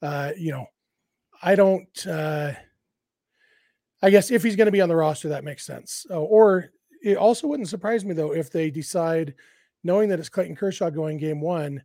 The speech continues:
they may wanna use four starters if it goes to a fourth game. Um, a-, and, and so maybe they hold off on Lance Lynn for game four, and go with Ryan Pepiot in game three,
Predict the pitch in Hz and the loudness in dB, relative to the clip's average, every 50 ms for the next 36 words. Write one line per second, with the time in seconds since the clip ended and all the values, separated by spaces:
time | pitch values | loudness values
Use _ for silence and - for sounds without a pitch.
0 | _ _ _ _ _ - 196 190 202 175 165 185 190 180 190 185 180 170 175 185 | _ _ _ _ _ -2 0 0 2 2 0 0 0 0 -2 -2 -2 -4 -4 -6
1 | 175 - - 185 175 160 - - 160 160 170 147 131 117 143 131 143 139 156 156 | -6 -6 -6 -6 -6 -6 -6 -6 -6 -4 -4 -6 -6 -8 -12 -14 -12 -8 -6 -6
2 | 156 135 170 160 147 - - 165 160 151 - - 156 151 156 170 202 185 _ _ | -6 -4 -6 -6 -8 -6 -6 -6 -6 -6 -6 -6 -6 -4 -4 -6 -8 -10 _ _
3 | _ _ _ _ _ _ - - 156 151 147 143 143 139 143 139 127 - _ _ | _ _ _ _ _ _ -12 -10 -8 -8 -8 -10 -10 -10 -12 -12 -14 -16 _ _
4 | _ _ _ _ _ _ - 196 170 160 160 160 165 160 156 151 151 156 180 202 | _ _ _ _ _ _ -6 -4 -2 -2 -2 -4 -6 -6 -6 -6 -8 -10 -10 -6
5 | 202 180 165 156 - - 185 165 151 147 147 151 156 156 160 165 165 165 151 165 | -4 -4 -4 -4 -6 -2 0 0 2 2 0 0 2 2 2 0 -2 -2 0 0
6 | 156 156 156 156 156 156 - - _ _ _ - 135 165 175 160 165 160 160 156 | 0 0 0 -2 -4 -4 -8 -12 _ _ _ -10 -4 -2 -2 0 0 0 -2 -2
7 | - - 156 151 156 156 160 156 143 - - 151 156 156 160 165 175 147 - - | -2 -4 -6 -6 -4 -6 -6 -6 -6 -8 -8 -6 -4 -4 -4 -4 -6 -8 -10 -8
8 | 156 151 151 147 143 143 - _ _ _ _ _ _ _ - 160 151 147 135 - | -4 -2 0 0 -2 -2 -6 _ _ _ _ _ _ _ -4 -4 -4 -4 -4 -4
9 | - 196 190 196 208 220 226 202 _ _ _ _ - 196 170 156 143 151 151 147 | -2 0 2 2 2 0 0 -4 _ _ _ _ -12 -10 -8 -4 -2 -2 -2 -2
10 | 147 156 147 143 139 - 185 185 185 196 180 175 170 170 160 170 170 165 156 - | -4 -6 -6 -6 -4 -2 -2 -2 0 0 -2 0 0 -2 -2 -2 -2 -4 -4 -8
11 | - 180 170 170 170 170 147 | -6 -4 -2 -2 -2 -4 -6